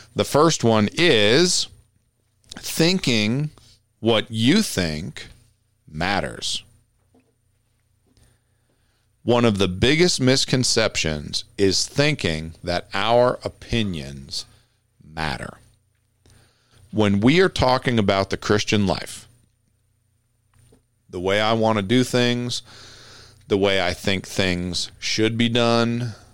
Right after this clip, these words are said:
the way I feel about things, it doesn't matter. In America today, we have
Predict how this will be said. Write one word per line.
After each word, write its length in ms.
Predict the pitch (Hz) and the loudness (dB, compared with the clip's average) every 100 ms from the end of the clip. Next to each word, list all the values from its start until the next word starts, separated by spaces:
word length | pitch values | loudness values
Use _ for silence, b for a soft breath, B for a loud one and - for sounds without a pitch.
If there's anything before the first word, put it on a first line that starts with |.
| B _ | B _
the 160 | 95 | -6
way 240 | 92 87 80 | -2 -2 -2
I 140 | 76 | -8
feel 400 | - - 87 101 | -10 -4 0 0
about 340 | 110 117 120 - | 0 0 -2 0
things, 920 | 123 123 123 120 117 117 120 - - _ _ _ _ _ _ _ _ _ _ _ _ - | 2 2 2 0 -2 -4 -6 -8 -12 _ _ _ _ _ _ _ _ _ _ _ _ -10
it 140 | 104 | -2
doesn't 380 | 131 131 101 85 | 0 2 -2 -4
matter. 380 | 90 90 - - _ _ _ _ _ _ _ _ _ _ _ _ _ _ _ _ _ _ _ _ _ _ _ _ _ _ _ _ _ _ _ _ _ | -4 -4 -6 -16 _ _ _ _ _ _ _ _ _ _ _ _ _ _ _ _ _ _ _ _ _ _ _ _ _ _ _ _ _ _ _ _ _
In 160 | - 123 | 0 2
America 680 | 110 104 110 139 151 - 151 | 2 2 4 4 2 0 -2
today, 800 | - 147 127 107 82 69 73 - _ _ _ _ _ _ _ 101 | 0 -4 0 0 2 0 -6 -14 _ _ _ _ _ _ _ -6
we 220 | 120 143 | -2 -2
have 800 | 110 107 85 78 80 - - | -2 -2 -2 -4 -6 -10 -18